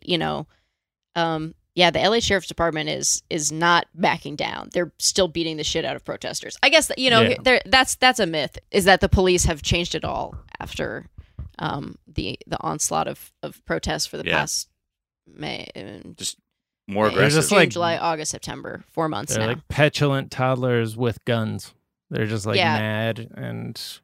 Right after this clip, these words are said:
Speaker 1: It's
Speaker 2: feel
Speaker 1: just
Speaker 2: like
Speaker 1: perpetuating and perpetuating and escalating,
Speaker 3: Hey, that's
Speaker 1: so.
Speaker 3: why if you're in L A, you should, there is a reason to give a fuck about the vote 'cause there's a lot of local shit you could vote on that will help directly with that, like
Speaker 1: Oh,
Speaker 3: Measure J.
Speaker 1: absolutely. Yes.
Speaker 3: And you could actually take
Speaker 1: Um,
Speaker 3: a big bite out of the Sheriff's Department budget and put that into direct community funding,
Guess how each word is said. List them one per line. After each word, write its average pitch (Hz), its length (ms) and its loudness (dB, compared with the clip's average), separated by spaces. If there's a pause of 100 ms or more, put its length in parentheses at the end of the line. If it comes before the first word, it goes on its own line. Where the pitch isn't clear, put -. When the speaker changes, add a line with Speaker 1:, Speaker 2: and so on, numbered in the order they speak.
(140)
Speaker 1:
It's - 140 -2
Speaker 2:
feel 110 80 -2
Speaker 1:
just 196 140 0
Speaker 2:
like - 60 -4
Speaker 1:
perpetuating 165 640 4
and 156 60 -8
perpetuating 147 540 -4
and - 120 -8
escalating, - 320 -2
Speaker 3:
Hey, 170 160 8
that's 135 200 6
Speaker 1:
so. 175 80 4
Speaker 3:
why 147 220 8
if 139 300 2
you're 127 180 6
in 143 180 6
L 135 220 8
A, 160 120 10
you 127 200 6
should, 151 260 0
there 131 160 8
is 170 100 4
a 139 80 6
reason 127 280 4
to 107 80 0
give 123 160 4
a - 40 -8
fuck 110 220 2
about 95 240 4
the 82 80 -8
vote 104 220 2
'cause 95 120 -2
there's 117 140 0
a 131 40 -2
lot 117 180 6
of 98 80 4
local 98 300 2
shit 87 260 -2
you 85 80 -4
could 87 140 -6
vote 82 200 0
on 82 160 -2
that 82 160 2
will 80 80 -2
help 87 180 0
directly 82 360 -2
with 98 160 0
that, 80 160 2
like 82 160 2
Speaker 1:
Oh, 311 100 8
Speaker 3:
Measure - 60 4
J. - 80 6
Speaker 1:
absolutely. - 540 2 (360)
Yes. 214 140 2
Speaker 3:
And 190 80 0
you 104 80 0
could 98 120 2
actually 196 300 4
take 139 140 2
Speaker 1:
Um, 90 40 2
Speaker 3:
a 82 80 -8
big 117 220 2
bite 92 220 4
out 90 140 4
of 82 60 -2
the 82 80 -6
Sheriff's 85 360 0
Department 82 420 -4
budget 82 380 -4
and 82 100 -6
put 82 200 -6
that 82 180 0
into 80 260 -8
direct 82 480 -4
community 82 480 -4
funding, 73 460 -8